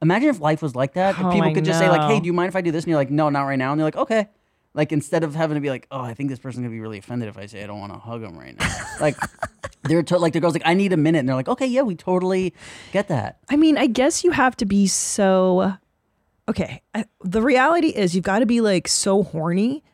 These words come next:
Speaker 2: that the horniness overrides logic and human emotion. Is that what this is? Like, you, you just need to, f-, but you don't wanna just be single and fuck a lot of different people.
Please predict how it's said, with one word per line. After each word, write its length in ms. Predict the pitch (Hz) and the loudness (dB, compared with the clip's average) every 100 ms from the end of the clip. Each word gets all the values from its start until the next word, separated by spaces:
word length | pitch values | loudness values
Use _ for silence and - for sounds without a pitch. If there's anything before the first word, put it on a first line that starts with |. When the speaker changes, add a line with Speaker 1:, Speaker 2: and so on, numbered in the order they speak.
| _ | _
Speaker 2:
that 200 | 196 185 | -4 -2
the 180 | 180 165 | 0 0
horniness 840 | - 156 175 190 220 254 254 - _ | -2 -2 2 4 4 2 0 -4 _
overrides 1080 | 185 175 170 180 160 165 165 165 165 156 - _ _ _ _ _ _ _ - | 2 4 4 0 2 0 0 0 -2 -4 -6 _ _ _ _ _ _ _ -6
logic 840 | 165 165 160 208 269 339 - - _ _ _ _ _ _ _ _ | 2 2 4 2 2 -2 -4 -16 _ _ _ _ _ _ _ _
and 160 | 196 196 | 4 4
human 380 | 147 208 202 190 | 4 4 4 2
emotion. 540 | 156 151 - 120 - _ | 0 -6 -10 -16 -18 _
Is 120 | 180 | 0
that 200 | 196 226 | 2 4
what 160 | 277 330 | 2 2
this 220 | 349 - | 0 2
is? 320 | 349 349 - _ _ | 2 2 -2 _ _
Like, 220 | 202 202 | 0 2
you, 80 | 208 | 2
you 200 | 202 214 | 4 4
just 260 | 202 277 - | 4 2 2
need 180 | 285 240 | 4 4
to, 40 | |
f-, 160 | 190 - - | 0 -10 -4
but 200 | 226 226 | 0 4
you 80 | |
don't 180 | 240 285 | 4 4
wanna 220 | 285 302 | 2 2
just 180 | 240 233 | 0 -2
be 120 | 233 | -4
single 420 | 202 - 196 190 180 | -4 0 0 2 2
and 140 | 170 | 0
fuck 260 | - 175 170 | -2 -4 -4
a 60 | |
lot 280 | 156 156 156 | -4 -2 0
of 80 | 156 - _ _ _ _ | -4 -8 _ _ _ _
different 320 | 190 180 226 214 | -2 0 0 0
people. 380 | 226 233 233 | 0 2 -2